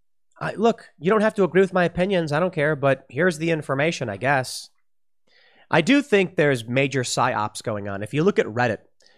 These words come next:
it's funny how Joe Rogan's subreddit hates the man. It's really weird, isn't it? The subreddit for Joe Rogan's show hates him. Now, I'm sure most people, m-, most people don't pay attention to the comments, but you look at the comments and it's all leftists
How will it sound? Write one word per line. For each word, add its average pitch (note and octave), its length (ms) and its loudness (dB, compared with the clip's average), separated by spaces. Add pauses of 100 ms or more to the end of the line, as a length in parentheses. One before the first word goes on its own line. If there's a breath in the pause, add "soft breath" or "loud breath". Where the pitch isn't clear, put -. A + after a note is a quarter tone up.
it's - 140 -6
funny G#3 240 2
how F#3 140 4
Joe D3+ 220 2
Rogan's D3+ 420 2
subreddit C3 400 0 (180)
hates F3 300 -2
the C3+ 100 -2
man. G2 300 -6 (300)
It's - 160 -8
really F#4 220 6
weird, D4 340 4
isn't D3 200 2
it? G2+ 120 -4 (600 soft breath)
The C#3 80 4
subreddit C3+ 880 2 (260)
for G#3+ 420 6
Joe G3 320 6
Rogan's A3+ 460 4
show A#2 420 4 (220)
hates F3 280 2
him. F2+ 200 -8 (1400 soft breath)
Now, F3+ 160 6
I'm F#3+ 100 2
sure C4 160 4
most G3 220 4
people, - 180 -12
m-, C3+ 180 -2
most F#3 260 2
people C3 280 0
don't B2+ 440 -2
pay C3+ 80 -2
attention A2 260 -6
to F#2+ 40 -6
the - 60 -10
comments, E3 280 0
but C3 80 -6
you F#3+ 60 2
look B3 100 2
at - 20 0
the G#2+ 80 -4
comments D#3 400 0
and A2 80 -4
it's B2+ 100 -2
all E3 200 2
leftists - 600 -4